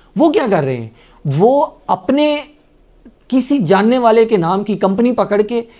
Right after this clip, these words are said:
या किसी से मुआहदा करके और जेनेरिक न-, किसी को पकड़ा और उसके ऊपर अपने ट्रेड नाम से दवाई बनाई और अपने हॉस्पिटल के अंदर जो मौजूद फार्मेसी है,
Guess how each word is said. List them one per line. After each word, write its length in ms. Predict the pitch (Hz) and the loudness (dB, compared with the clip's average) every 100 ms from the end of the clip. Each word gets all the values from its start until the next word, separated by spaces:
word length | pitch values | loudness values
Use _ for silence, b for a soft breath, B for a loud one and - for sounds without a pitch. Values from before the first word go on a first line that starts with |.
| b | b
या 80 | 214 | -2
किसी 280 | 226 226 240 | 0 -2 -2
से 100 | 240 | -2
मुआहदा 400 | 180 180 233 233 | 0 0 0 0
करके 460 | 214 156 202 - B B B B 220 | -2 0 -2 -2 B B B B 0
और 240 | 226 262 | 0 0
जेनेरिक 520 | 185 185 196 233 269 | 0 2 2 0 0
न-, 160 | 233 185 196 - - | 0 -2 -4 -14 -6
किसी 260 | 254 277 254 | -4 0 0
को 100 | 220 | 0
पकड़ा 400 | 202 214 254 - B B | 0 0 0 -2 B B
और 120 | 226 | -2
उसके 240 | 240 - 254 | -2 -2 0
ऊपर 240 | 220 - | 0 -2
अपने 460 | - 214 208 254 262 | -2 -4 -2 -2 -2
ट्रेड 340 | - 220 233 | 2 4 4
नाम 280 | 214 185 185 | 2 0 -2
से 140 | 226 | 0
दवाई 280 | 202 151 156 | 0 2 2
बनाई 340 | 202 254 247 285 B B B | 2 2 0 -4 B B B
और 180 | 254 - | -6 -2
अपने 400 | 214 - 240 285 269 - 156 | -2 0 -2 -2 -4 -6 -2
हॉस्पिटल 540 | 190 196 262 254 269 | -2 -2 -4 -2 -2
के 100 | 233 | 0
अंदर 220 | 220 226 | 0 -2
जो 120 | 208 | 0
मौजूद 420 | 170 156 151 220 190 | 0 0 -2 -2 -2
फार्मेसी 580 | 175 180 208 226 220 | 0 0 0 0 2
है, 180 | 151 143 | 0 -2